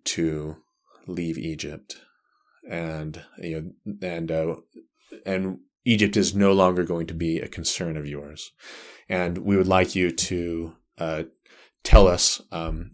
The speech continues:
give us your intentions towards E-, Egypt, you know, now that you know our intentions." And Antiochus says he'll have to discuss it with his council, and, uh, the Roman, uh, guy takes,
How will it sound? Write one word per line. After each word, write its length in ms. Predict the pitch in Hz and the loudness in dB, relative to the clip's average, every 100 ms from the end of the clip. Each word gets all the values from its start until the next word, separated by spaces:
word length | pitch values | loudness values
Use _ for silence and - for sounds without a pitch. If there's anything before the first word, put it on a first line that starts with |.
| - | 4
give 140 | 120 | 6
us 160 | 110 - | 6 6
your 120 | 101 | 2
intentions 540 | 87 - 101 87 85 | 2 0 0 -2 -4
towards 400 | - - 82 - | -4 -4 -6 -8
E-, 100 | - - | -12 -6
Egypt, 380 | 92 78 78 - | -6 -6 -10 -10
you 60 | |
know, 60 | 82 | -4
now 180 | 95 95 | 2 2
that 120 | 85 | 2
you 100 | 90 | -2
know 180 | 85 82 | -2 -2
our 160 | 82 | -2
intentions." 560 | 85 76 82 - 78 - | -2 -6 -8 -8 -8 -8
And 180 | 78 - _ - - - - | -10 -14 _ -20 -20 -14 -2
Antiochus 680 | 104 101 92 90 - 92 87 | 0 4 6 4 0 -6 -4
says 460 | - - 90 85 - | -2 0 0 0 0
he'll 140 | 107 | 0
have 180 | 92 87 | 0 -2
to 80 | - | -4
discuss 400 | 85 - 87 - | -2 0 0 -2
it 80 | 76 | -4
with 140 | 76 | -8
his 140 | - - | -8 -8
council, 640 | - 90 87 85 85 - _ - - - _ - | -6 -4 -2 -4 -6 -12 _ -20 -20 -20 _ -10
and, 340 | 90 82 82 | -6 -6 -4
uh, 220 | 80 78 80 | -4 -4 -2
the 120 | 92 | 2
Roman, 440 | 92 90 90 87 - _ _ _ _ _ - | 4 4 2 0 -10 _ _ _ _ _ -2
uh, 220 | 104 87 | 0 2
guy 320 | 87 98 98 98 | 4 6 8 6
takes, 560 | - 92 - - - | 6 4 4 -2 -4